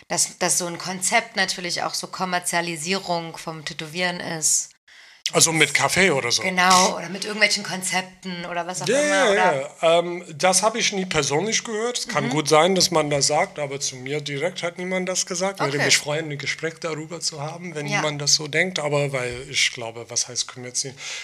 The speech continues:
Speaker 2: Die sind zwei verschiedene Geschäfte, die, die, die, die gehen parallel zueinander. Also wir können Kaffee trinken, aber ich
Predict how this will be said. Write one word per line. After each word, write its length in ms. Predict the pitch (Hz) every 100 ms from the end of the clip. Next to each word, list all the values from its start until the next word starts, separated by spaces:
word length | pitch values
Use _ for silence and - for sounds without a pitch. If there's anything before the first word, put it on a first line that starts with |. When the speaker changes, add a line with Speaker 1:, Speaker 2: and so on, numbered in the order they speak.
| -
Speaker 2:
Die 80 | 131
sind 200 | 127 127
zwei 260 | - 131 127
verschiedene 680 | - - 139 127 123 120 117
Geschäfte, 580 | - - 143 143 - 101
die, 280 | 104 107 -
die, 320 | 110 107 107 -
die, 260 | 110 107 - _ _ _ _ _ -
die 100 | 113
gehen 280 | 120 117 113
parallel 440 | 117 113 127 156
zueinander. 680 | 156 165 175 190 190 202 196 - - - - -
Also 380 | 127 123 120 117
wir 100 | 123
können 340 | 135 135 123 117
Kaffee 300 | - 151 160
trinken, 520 | 147 165 160 165 165 143
aber 260 | 147 131 139 139 131
ich 200 | -